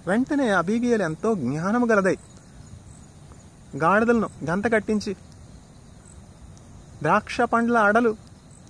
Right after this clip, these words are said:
రొట్టెలు, వెన్న, శ్రేష్టమైనటువంటి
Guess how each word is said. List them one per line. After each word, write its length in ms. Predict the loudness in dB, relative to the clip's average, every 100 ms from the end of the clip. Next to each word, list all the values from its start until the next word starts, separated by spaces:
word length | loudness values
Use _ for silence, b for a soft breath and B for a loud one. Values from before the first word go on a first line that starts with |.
| -20 -20 -20 -20 -20 -20 -2
రొట్టెలు, 460 | 0 2 4 4 0 -10 -10
వెన్న, 420 | 0 2 2 2 -2 -8 -20 -20 -20 -20 -20 -20 -20 -14 0
శ్రేష్టమైనటువంటి 1300 | 2 2 0 -4 -10 -4 -2 0 0 0 0 -2 -4